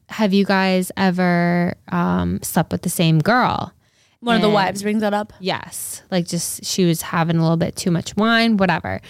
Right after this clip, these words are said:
Speaker 1: And so Ethan, I don't know if he's, like, feeling some type of way about Cameron, but he actually says,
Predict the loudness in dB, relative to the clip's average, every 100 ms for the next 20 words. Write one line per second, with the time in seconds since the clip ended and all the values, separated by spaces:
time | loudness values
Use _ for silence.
0 | -20 -20 -6 2 4 4 2 4 4 2
1 | 0 -4 -2 0 2 2 2 2 2 -2
2 | -8 _ -6 -2 0 2 2 2 0 2
3 | 2 2 0 -2 0 2 2 0 -2 0
4 | 2 2 2 2 -2 -2 -2 0 2 0
5 | 0 0 2 0 0 0 2 2 0 -4
6 | -4 0 2 0